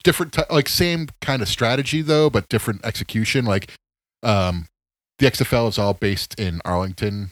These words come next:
Texas, and then they travel once a week for their games. But they all practice in the same area, whereas the U S F L is just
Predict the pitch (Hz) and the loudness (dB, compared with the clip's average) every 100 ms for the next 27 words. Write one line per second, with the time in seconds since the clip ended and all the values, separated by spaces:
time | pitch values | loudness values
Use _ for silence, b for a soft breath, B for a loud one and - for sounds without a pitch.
0 | - 117 - 143 127 - - _ _ _ | -6 -4 -4 -4 -4 -6 -8 _ _ _
1 | _ _ _ _ _ 123 107 98 98 90 | _ _ _ _ _ -4 -2 0 0 0
2 | - 107 92 87 76 _ _ _ _ _ | 0 0 0 -2 -4 _ _ _ _ _
3 | 104 98 98 90 - 82 71 85 - - | -6 -4 -6 -6 -6 -8 -8 -12 -14 -14
4 | - - - _ _ _ _ _ _ _ | -12 -12 -14 _ _ _ _ _ _ _
5 | _ _ _ 110 113 101 - 107 87 85 | _ _ _ -2 0 0 0 -2 -2 -8
6 | 85 82 95 80 76 69 71 76 _ - | -12 -10 -8 -8 -10 -10 -12 -14 _ -4
7 | 110 104 - 101 127 - 107 123 110 90 | 0 0 0 2 2 4 2 2 2 0
8 | 85 98 | -4 -6